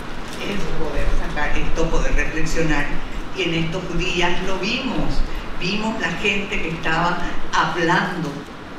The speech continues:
principalmente los autores y las autoras, eran quienes estaban en los medios de comunicación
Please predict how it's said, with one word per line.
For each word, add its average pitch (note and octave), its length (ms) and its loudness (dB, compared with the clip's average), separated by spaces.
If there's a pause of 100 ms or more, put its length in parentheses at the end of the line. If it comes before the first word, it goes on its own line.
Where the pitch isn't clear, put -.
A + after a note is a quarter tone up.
(460)
principalmente G#3+ 960 -4
los G3+ 160 -6
autores - 400 -2 (120)
y G#3 40 -6
las F#3+ 100 -6
autoras, F#3 640 -8
eran F#3+ 240 -4
quienes G3+ 320 -6
estaban F#3+ 500 -2 (380)
en - 120 4
los F3 180 4
medios - 260 8
de G3+ 80 8 (120)
comunicación G3 720 2